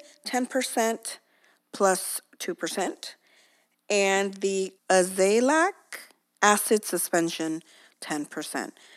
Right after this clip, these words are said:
So I have cards for four of the products. The only card that I don't have, I don't have the one for lactic acid.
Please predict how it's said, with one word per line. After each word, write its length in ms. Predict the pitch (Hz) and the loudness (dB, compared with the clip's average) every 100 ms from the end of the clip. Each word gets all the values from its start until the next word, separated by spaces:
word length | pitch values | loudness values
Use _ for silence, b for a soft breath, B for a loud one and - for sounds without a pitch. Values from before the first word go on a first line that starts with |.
| B - | B -12
So 500 | - 220 202 202 - - _ - | 4 8 10 8 2 -14 _ 2
I 120 | 220 | 2
have 320 | 226 294 277 | 4 2 0
cards 640 | - 294 359 285 233 226 - | -2 4 8 8 8 4 -8
for 560 | - 202 190 185 185 - _ _ _ _ _ _ _ _ _ _ _ _ _ _ - _ - | -2 4 4 4 0 -8 _ _ _ _ _ _ _ _ _ _ _ _ _ _ -20 _ -20
four 280 | - 233 196 | -4 2 2
of 60 | 160 | 2
the 60 | |
products. 580 | - 143 123 185 - - - B B B B - | -4 -6 -6 -8 -12 -20 -20 B B B B -2
The 160 | 202 | 2
only 180 | 208 226 | 4 2
card 260 | 226 220 196 | 2 2 4
that 100 | 185 | 2
I 100 | 185 | 2
don't 360 | 208 208 214 | 2 0 0
have, 380 | 185 180 165 160 | -2 -2 -4 -2
I 80 | 180 | -2
don't 220 | 185 190 | -2 -4
have 240 | - 196 196 | -2 -2 -2
the 100 | 170 | -6
one 240 | 175 170 | -6 -8
for 160 | - 165 | -4 -4
lactic 560 | 160 147 - 165 160 | 0 0 -2 -8 -8
acid. 560 | - 147 - - - | -4 -4 -4 -12 -14